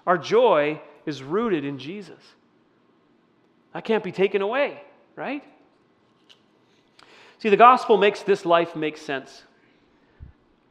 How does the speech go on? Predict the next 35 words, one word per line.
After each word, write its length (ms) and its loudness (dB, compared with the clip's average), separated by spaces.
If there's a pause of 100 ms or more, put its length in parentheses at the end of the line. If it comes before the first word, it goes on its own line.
(120)
What 200 4
if 140 -2
we 160 0
saw 420 -6
all 320 2
of 120 0
life 500 -2
in 120 -6
light 240 0
of 200 -6 (160)
God's 360 2
purpose? 520 -6 (220)
See, 120 -6
the 100 2
gospel 480 4
is 160 -4
his 160 -4
plan. 440 -8 (640)
It's 200 0
his 160 -4
story 560 0
from 240 -6
beginning 420 -2
to 180 -6
end. 200 -4
It's 120 -10
what 220 -4
he 200 -8
is 200 -6
doing 420 -8 (580)
and 100 -4
he's 120 -4
invited 400 0
us 160 0
into. 460 -12